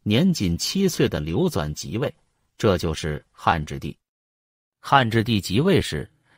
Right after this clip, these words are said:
就对执掌东汉大权的梁冀十分不满。有一次，汉质帝甚至当着满朝文武的面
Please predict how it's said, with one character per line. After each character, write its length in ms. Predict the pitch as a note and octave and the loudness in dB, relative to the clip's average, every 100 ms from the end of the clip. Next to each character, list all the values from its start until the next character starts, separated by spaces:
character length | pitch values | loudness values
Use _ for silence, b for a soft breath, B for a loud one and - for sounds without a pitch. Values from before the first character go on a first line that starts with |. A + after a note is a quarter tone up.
| - | 0
就 180 | G2 G2 | 2 4
对 160 | F2+ | 2
执 260 | - A2 D#3 | 2 2 4
掌 240 | G2+ D#2+ | 2 0
东 200 | F2 D3+ | -2 -4
汉 220 | D#3 A2+ F2+ | 2 0 2
大 260 | B2+ F2+ | 2 2
权 240 | D#2+ F2 A2+ | 0 -4 0
的 80 | |
梁 320 | G2 D2+ F2+ D#3 | 0 0 -2 -2
冀 260 | A#2+ - _ | -4 -6 _
十 340 | - - F#2 | -10 -2 -2
分 220 | - E2+ | 0 -2
不 100 | E2 | -2
满。 180 | C2 G1+ _ _ _ _ _ _ _ _ - | -6 -10 _ _ _ _ _ _ _ _ 0
有 220 | F#2+ F#2 | 2 4
一 80 | G#2 | 2
次， 260 | - - b b b - | -2 -6 b b b -4
汉 320 | - E3 G#2+ | 4 4 4
质 140 | G2 | 0
帝 260 | G2+ F#2+ - | 0 -4 -6
甚 260 | - A#2+ F#2+ | -2 0 2
至 80 | F#2+ | 2
当 220 | A2+ A2 | 2 2
着 100 | G2 | 0
满 300 | F2+ E2+ F2+ | 2 2 0
朝 180 | - A2 | 0 0
文 280 | G#2 G#2 D#3+ | 2 2 2
武 180 | E2 | -2
的 120 | D#2 A2+ | -4 -2
面 260 | D#3 F2+ | -2 -4